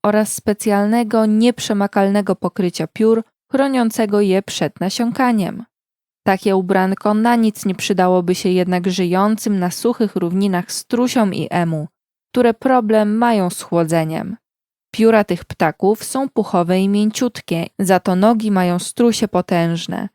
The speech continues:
Potrafią uciekać na nich pięciometrowymi susami z prędkością ponad siedemdziesięciu kilometrów na godzinę, czyli biegają szybciej niż konie. Przebiegnięcie maratonu zajęłoby strusiowi afrykańskiemu jakieś czterdzieści minut,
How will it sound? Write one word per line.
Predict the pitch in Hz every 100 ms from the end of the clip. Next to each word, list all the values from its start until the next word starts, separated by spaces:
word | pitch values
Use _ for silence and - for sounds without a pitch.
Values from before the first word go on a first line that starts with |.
| _ _ _
Potrafią | 190 - 185 202 220
uciekać | 190 - 202 202 196
na | 196 185
nich | 190 190
pięciometrowymi | _ 233 226 226 208 190 - 185 202 202 180
susami | - 175 - 165 170 208 240
z | -
prędkością | - 226 220 - 220 - 208
ponad | 208 220 196 -
siedemdziesięciu | - 190 190 190 - 233 214 214
kilometrów | - 196 180 175 165 170 175
na | 170
godzinę, | 180 165 170 160 - _ _ _ _ _
czyli | - 262
biegają | 220 208 180 170 180 196
szybciej | - 165 - 175
niż | 185 208
konie. | - 240 220 175 - 202 _ _ _ _ _ -
Przebiegnięcie | - 202 190 190 202 208 233
maratonu | 196 185 180 - 175 180 202
zajęłoby | 214 190 190 220 214 185
strusiowi | - - 196 - 220 220 -
afrykańskiemu | 190 196 190 185 180 - - 170 180 214 233
jakieś | 247 262 233 -
czterdzieści | - - 208 185 180 175 - 170
minut, | 170 160 160 -